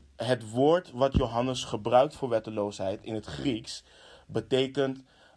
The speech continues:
een totale minachting voor Gods wet hebben. Een, een totale minachting voor zijn levend en geschreven woord. Dat is wat het betekent. En wat Johannes dus hier doet, gaat veel verder dan uitleggen dat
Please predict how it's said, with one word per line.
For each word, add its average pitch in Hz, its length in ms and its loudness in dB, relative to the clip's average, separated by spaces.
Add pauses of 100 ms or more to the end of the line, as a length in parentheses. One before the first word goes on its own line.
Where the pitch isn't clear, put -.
een 120 280 -2
totale 147 580 4
minachting 135 920 0
voor 123 180 -4
Gods 110 460 -2 (140)
wet 131 220 0
hebben. 101 440 -8 (580)
Een, 104 320 -6
een 120 100 -2
totale 135 420 2
minachting 123 600 -2
voor 117 120 -6
zijn 117 200 -4
levend 127 680 0
en 113 160 -4
geschreven 120 640 -6
woord. 117 360 -2 (360)
Dat 127 140 -2
is 127 60 -12
wat 113 120 -4
het 104 120 -14
betekent. 120 600 -6 (480)
En 120 100 -2
wat 131 140 2
Johannes 139 360 0
dus 139 140 -4
hier 131 220 0
doet, 135 160 -4
gaat 127 200 -4
veel 156 280 0
verder 139 340 0
dan 123 220 2
uitleggen 127 540 0
dat 113 220 0